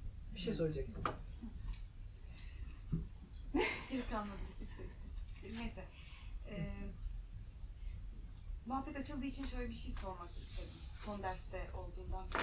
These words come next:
Speaker 1: Tabii ki.
Speaker 2: Ee, bir, birçok şeyden bahsediyoruz aslında. Virüsler, orman yangınları, birçok şey işte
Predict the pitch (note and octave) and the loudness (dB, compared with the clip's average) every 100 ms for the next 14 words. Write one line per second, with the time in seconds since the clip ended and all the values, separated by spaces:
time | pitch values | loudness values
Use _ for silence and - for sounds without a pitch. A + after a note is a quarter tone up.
0 | - G3 G3+ - - - - - - - | 6 6 6 4 2 -2 -4 -4 -4 -2
1 | - - - G#3 F#3+ F#3+ C4 - - D#4 | -4 -4 -4 -2 0 0 0 0 2 2
2 | - C4+ C4 B3 G3 G3 G3 E3+ F3 G3 | 4 4 4 6 6 4 0 -2 -2 0
3 | G3 G3 - F#3 G3 F#3 - - - - | 0 -2 -4 -2 0 0 -4 -6 -6 -4
4 | - - - G#3+ A3+ A3+ - A#3 A#3 A#3 | -4 -4 -2 -2 -2 -2 2 4 4 2
5 | A3 - - G#3+ A3+ A3+ A3+ A#3 A3+ A3+ | 2 0 0 0 0 2 2 2 0 0
6 | A3+ A3+ A#3 A3+ B3 - A3 - A#3 A3+ | 0 2 2 0 -2 -2 -4 -2 0 -2
7 | A3+ - A3 A3+ | -2 -4 -4 -2